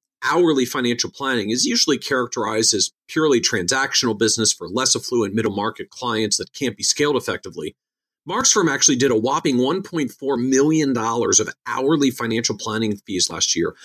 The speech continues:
across a team of five advisors and two support staff, with seventy-five percent of the firm's clients as recurring hourly clients. In this episode, we talk in depth about how Mark structures the hourly fee model at Timothy Financial with a,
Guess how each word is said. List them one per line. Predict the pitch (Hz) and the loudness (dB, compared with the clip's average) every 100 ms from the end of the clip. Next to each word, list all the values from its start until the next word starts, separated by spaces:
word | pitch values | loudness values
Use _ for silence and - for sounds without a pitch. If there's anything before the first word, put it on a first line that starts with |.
| - - | -10 -6
across | 123 156 151 | -4 0 0
a | 117 | 2
team | 165 151 | 2 2
of | 104 | 0
five | - 127 135 | -4 -2 -2
advisors | 127 120 123 113 107 | -2 0 0 2 2
and | 90 | 2
two | - 139 | 2 4
support | 131 - 113 117 | 4 0 -4 -2
staff, | - 90 - | -2 -4 -4
with | 117 | 0
seventy-five | - 156 208 202 160 139 | 2 2 2 0 -2 -2
percent | 135 135 | -2 0
of | 131 | 0
the | |
firm's | 117 127 113 - | -2 -2 -2 -2
clients | - 139 131 101 | -4 -4 -2 0
as | 107 98 - _ | 0 0 -6 _
recurring | 127 - - - 170 139 98 76 - | -14 -12 -8 -2 2 2 0 -4 -8
hourly | 95 82 82 69 | -6 -4 -4 -6
clients. | - - _ - - - _ _ _ _ - | -8 -16 _ -10 -8 -8 _ _ _ _ -4
In | 165 | 0
this | 214 285 | 4 4
episode, | 202 - - 117 | 4 2 2 2
we | 165 | 0
talk | 185 190 | 0 -2
in | 294 226 | 0 2
depth | 156 - | 0 -2
about | 107 104 101 _ _ | -4 -6 -8 _ _
how | 170 160 | -4 -2
Mark | 170 214 | 0 2
structures | - - 165 - 104 92 | 2 2 -2 0 0 0
the | 131 123 | 0 -2
hourly | 120 123 120 117 | -2 0 2 0
fee | 110 123 | -2 -4
model | 107 101 95 | -2 -2 -2
at | 85 | -4
Timothy | - 98 - | -8 -10 -12
Financial | - 90 85 82 - 78 | -18 -12 -12 -10 -8 -2
with | 101 - | -2 -2
a, | 110 | -8